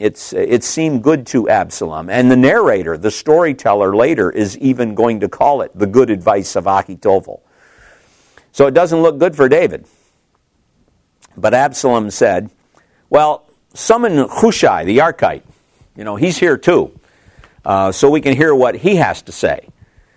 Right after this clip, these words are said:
Um, we'll see if he, uh, agrees with what you, uh, what you just suggested." Uh, when Hushai came to him, Absalom said, "Ahitophel has given this advice. He has suggested that we, uh, that we do this.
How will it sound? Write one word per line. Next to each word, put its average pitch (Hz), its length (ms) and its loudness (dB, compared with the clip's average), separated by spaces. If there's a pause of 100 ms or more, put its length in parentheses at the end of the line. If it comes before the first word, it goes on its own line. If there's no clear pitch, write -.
(160)
Um, 87 340 -8
we'll 143 160 4
see 156 260 2
if 127 160 0
he, 131 380 4
uh, 107 420 2
agrees 120 500 0
with 104 160 2
what 110 180 2
you, 101 320 2
uh, 87 280 0 (120)
what 95 220 -2
you 113 100 -2
just 98 260 -6
suggested." 90 600 -6 (520)
Uh, 98 140 0
when 113 160 2
Hushai 113 560 0
came 165 300 -4
to 120 100 2
him, 117 180 -4
Absalom 117 540 -2
said, 117 240 0
"Ahitophel 160 800 2
has 131 140 0
given 151 260 0
this 214 180 -2
advice. - 600 -8 (160)
He 131 240 -2
has 120 200 2
suggested 113 720 -2
that 107 180 2
we, 104 340 2
uh, 92 160 2 (520)
that 110 140 0
we 120 100 4
do 123 160 4
this. 123 460 2